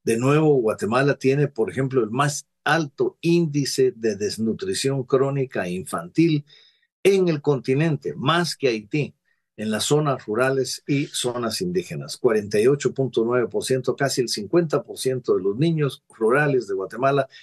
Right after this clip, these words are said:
crecen con desnutrición de cero a cinco años. Esto marca toda una generación de niños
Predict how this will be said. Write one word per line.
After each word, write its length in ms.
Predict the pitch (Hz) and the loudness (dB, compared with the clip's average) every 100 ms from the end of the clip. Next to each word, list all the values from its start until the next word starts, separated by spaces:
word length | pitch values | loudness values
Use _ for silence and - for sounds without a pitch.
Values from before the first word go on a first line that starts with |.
| _ | _
crecen 540 | - 151 170 151 131 110 | 0 2 4 2 -4 -4
con 180 | 104 90 | -6 -2
desnutrición 800 | 95 104 95 101 - 135 131 _ _ | -2 -2 -4 -4 0 0 0 _ _
de 100 | 104 | -2
cero 280 | - 123 113 | 2 2 2
a 40 | |
cinco 360 | 98 98 90 87 | -4 -8 -6 -8
años. 320 | 69 69 - _ - _ | -8 -12 -16 _ -20 _
Esto 320 | 170 156 - 120 | 0 0 0 2
marca 440 | 147 196 - 110 | 2 2 0 2
toda 220 | 127 143 | 4 4
una 120 | 131 | 2
generación 680 | 117 95 95 95 - 131 123 | -4 -6 -4 -4 -2 0 0
de 100 | 101 | -2
niños 480 | 117 135 120 110 | 0 -2 -2 -6